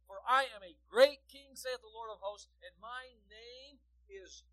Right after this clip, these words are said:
dreadful among the nations." God will not be mocked.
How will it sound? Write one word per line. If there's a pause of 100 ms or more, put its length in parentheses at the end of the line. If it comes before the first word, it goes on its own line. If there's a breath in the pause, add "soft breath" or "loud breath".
(440)
dreadful
among (140)
the
nations." (640)
God
will
not
be
mocked.